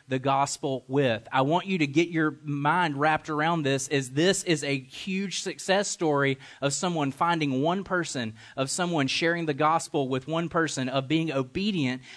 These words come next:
to what Jesus has called us to do. The gospel still has the same power today that it did then. It still has the same power the day that Jesus shed his blood for our sins that it does today, and we're called to share that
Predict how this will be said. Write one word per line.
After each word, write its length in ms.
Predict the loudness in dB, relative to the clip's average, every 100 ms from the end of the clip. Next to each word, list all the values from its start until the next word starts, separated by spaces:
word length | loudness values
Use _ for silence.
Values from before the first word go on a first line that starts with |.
| -4
to 120 | 2
what 200 | 2 2
Jesus 460 | 0 0 2 0 2
has 160 | -2
called 300 | -2 -2 0
us 180 | 0 -2
to 100 | -4
do. 380 | 0 2 2 0 -6 -20 -6
The 100 | 0
gospel 540 | 2 4 4 2 -2 -2
still 360 | -2 0 0
has 260 | 2 -2 -2
the 100 | -6
same 340 | -4 -2 -2
power 320 | -2 2 2 0
today 540 | -2 0 4 4 0 -6 -2
that 160 | 2 2
it 160 | 0
did 260 | 0 0 0
then. 340 | -2 -2 -4 -8
It 100 | -8
still 240 | -4 -2
has 180 | 0 0
the 120 | -2
same 300 | -2 -2 -2
power 420 | 0 2 4 2 0 -8 -4
the 100 | 0
day 400 | 2 4 4 4
that 220 | 0 -2
Jesus 420 | -2 -2 0 -2
shed 300 | 0 0 0
his 160 | -2 -2
blood 340 | 2 2 2
for 160 | 0 2
our 180 | 2
sins 560 | 0 0 0 2 0 -2
that 180 | 0 0
it 140 | 0
does 360 | 2 2 0 -4 -14 -6
today, 540 | -4 2 4 4 2
and 180 | 2 2
we're 240 | 4 2
called 400 | 2 2 2 2
to 120 | -2 -4
share 460 | -4 -4 -2 -2
that 380 | 0 0 -2 -6